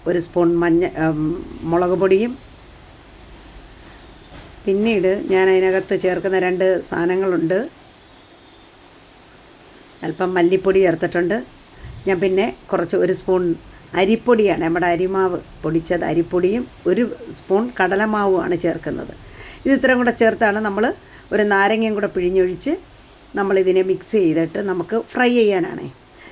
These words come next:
കാരണം നല്ല, ഏറ്റവും നല്ല vitamin-ൊക്കെ അടങ്ങിയ വെണ്ടയ്ക്കയാണ്. പ്രമേഹ രോഗികൾക്കൊക്കെ ഇത് ഏറ്റവും നല്ലതാണ്. കുഞ്ഞുങ്ങൾക്ക് കൊടുക്കാം. ഈ രീതിയിൽ ഉണ്ടാക്കിയാൽ ഏറ്റവും നല്ലതാണ്.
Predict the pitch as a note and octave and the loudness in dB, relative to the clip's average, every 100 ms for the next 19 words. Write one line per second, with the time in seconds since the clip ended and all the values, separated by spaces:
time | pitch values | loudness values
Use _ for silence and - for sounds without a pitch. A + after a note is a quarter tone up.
0 | - D#3+ E3+ F3+ E3+ F#3+ G3 G3 F3 F3 | -10 -4 -2 0 2 2 0 0 -2 -2
1 | G3+ F#3+ F#3 F#3+ F3+ G3 G3 F3+ G3 F3 | -2 0 0 0 0 0 0 -2 -2 0
2 | E3+ F3+ F#3+ F#3 - E3 D#3+ F#3 F#3+ F3 | 2 2 2 -2 -2 0 2 2 2 0
3 | F#3 E3 E3+ E3+ G3+ G3 G3+ G3 F#3+ - | 0 0 2 2 2 2 2 0 -4 -2
4 | G3 F3+ G3 - E3 E3 F#3+ F#3 F3 G3 | 0 0 0 0 -4 0 0 2 2 2
5 | F#3+ F3+ A3 D4 - - - - - F#3 | 2 0 -2 -6 -20 -20 -20 -20 -4 0
6 | F3+ G3 G3+ G3+ G3 F3+ F3 E3+ G#3 A3 | 4 4 2 4 2 4 0 2 0 0
7 | F#3+ A3 A3 F#3+ F#3+ F3 F#3 F3 A#3 G#3 | -2 -2 0 0 0 2 0 0 0 0
8 | F3 G3 F#3 F3 F3 E3 - | 0 -2 0 0 0 -2 -8